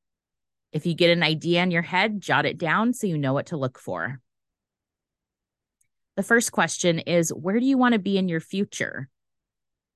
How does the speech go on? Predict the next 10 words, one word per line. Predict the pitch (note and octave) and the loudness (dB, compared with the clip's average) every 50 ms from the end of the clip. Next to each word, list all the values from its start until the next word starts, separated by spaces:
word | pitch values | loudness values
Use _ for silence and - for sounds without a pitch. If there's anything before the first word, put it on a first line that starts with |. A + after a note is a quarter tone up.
| _ - | _ -2
Maybe | E3 E3+ F3+ G3 F#3+ | 0 2 4 4 4
the | E3+ F3 | 4 4
next | E3+ E3 D#3 D3 - - - - | 2 2 2 0 0 -4 -8 -8
twelve | - - E3 D3+ D#3+ E3+ E3+ G3+ | -6 0 2 2 2 2 0 -2
months, | G3+ F#3+ G3 G3+ G#3+ - - - - - - _ _ _ _ _ _ _ _ _ _ _ _ _ _ _ _ _ _ _ - | 0 0 0 0 -2 -6 -12 -18 -18 -18 -18 _ _ _ _ _ _ _ _ _ _ _ _ _ _ _ _ _ _ _ -6
next | E3 E3+ D#3+ - - - | -2 -2 -2 -2 -4 -6
one | F3 C#3+ D3 D3 D#3+ E3 | -2 0 2 2 2 2
to | F3 | 0
two | E3+ - - F#3+ F#3 | -2 -2 -2 -2 0
years. | F3 D#3 C#3+ C#3 C#3 C#3+ C#3+ D3+ E3 F#3+ G#3 F#3 - - - | 0 0 0 2 2 4 2 2 2 0 -2 -4 -8 -10 -12